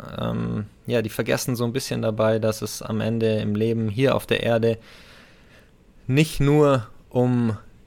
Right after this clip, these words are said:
die Spiritualität und die Erleuchtung geht, ähm, sondern eben auch ums, ums Umsetzen und um die Manifestation. Auf der anderen Seite natürlich, ähm, könnten viele Menschen in der westlichen Welt noch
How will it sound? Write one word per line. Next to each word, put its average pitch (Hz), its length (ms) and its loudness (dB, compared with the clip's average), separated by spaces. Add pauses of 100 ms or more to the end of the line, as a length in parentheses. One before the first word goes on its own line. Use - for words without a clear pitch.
die 117 60 -8
Spiritualität 117 920 0
und 104 160 -4
die 110 160 2
Erleuchtung 110 500 0
geht, 113 380 -4 (540)
ähm, 104 260 2
sondern 107 300 2
eben 107 160 2
auch 107 160 0
ums, 110 180 -4
ums - 340 -8
Umsetzen 110 440 -2
und 101 140 -4
um 107 180 -4
die 107 60 -2
Manifestation. 110 680 -2
Auf 104 100 -2
der - 80 4
anderen 135 160 2
Seite 127 200 4
natürlich, 120 360 -2 (540)
ähm, 113 240 -4
könnten 123 240 0
viele 143 260 0
Menschen 131 320 0
in 120 100 -2
der 117 100 2
westlichen 123 440 -2
Welt 117 260 0
noch - 260 -4